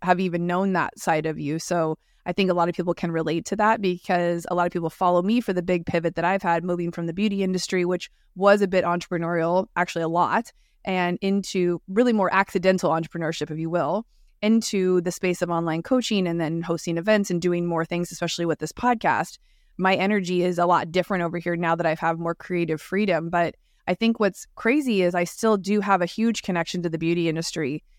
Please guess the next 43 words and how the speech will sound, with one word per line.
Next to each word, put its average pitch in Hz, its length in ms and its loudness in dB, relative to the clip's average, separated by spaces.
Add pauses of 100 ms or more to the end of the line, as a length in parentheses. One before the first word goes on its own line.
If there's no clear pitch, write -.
(200)
And 180 340 0
finances 208 720 0
is 175 140 -4
definitely 196 320 2
one 180 200 0
of 180 60 -4
the 180 80 -2
things 175 300 -4
that 175 180 -2
I 180 200 0
know 180 180 0
so 180 340 0
many 175 300 -2
people 196 640 0 (260)
in 185 140 -4
independent 180 520 0
service 175 360 -2
industry 175 320 -2
businesses 165 560 -2
struggle 170 420 0
with, 269 300 0 (300)
is 185 140 -2
getting 185 300 2
a 175 60 -2
real 180 280 2
firm 175 360 -4
grip 175 260 -2
on 165 260 0
what 185 160 4
it 180 100 2
looks 190 300 -2
like 156 340 0
to 170 520 -2 (380)
manage 202 500 2
all 156 180 2
of 170 140 -2
that, 170 300 0
make 185 240 0
smart 180 260 0
decisions 170 480 -4
with 180 140 0
their 165 160 0
money, 165 480 -4